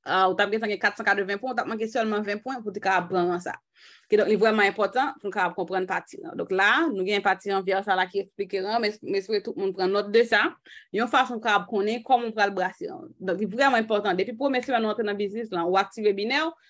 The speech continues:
Donk apre sa, fokis lan se pou ale pou ran direktè. Donk avèk semèn alinyeman ki se chak dènye semèn nan mwa.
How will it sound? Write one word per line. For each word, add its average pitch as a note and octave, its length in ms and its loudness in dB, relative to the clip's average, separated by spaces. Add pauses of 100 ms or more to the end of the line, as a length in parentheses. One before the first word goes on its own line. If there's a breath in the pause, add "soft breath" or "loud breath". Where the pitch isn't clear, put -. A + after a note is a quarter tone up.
(140 soft breath)
Donk - 160 -4
apre C4 240 -2
sa, G#3+ 160 0
fokis D4 400 -2
lan D#4 80 -2
se B3 140 -6
pou A#3+ 100 -2
ale A3+ 240 4
pou A3 160 -2
ran G3+ 100 0
direktè. F#3 440 -2 (380 loud breath)
Donk F#3+ 160 -2 (120)
avèk B3+ 320 0
semèn C4 240 2
alinyeman G#3+ 460 0
ki G#3+ 100 -12
se A3 140 -4
chak C4 340 -2
dènye A#3 440 4
semèn G3+ 360 -2
nan F#3 160 -2
mwa. B3+ 460 0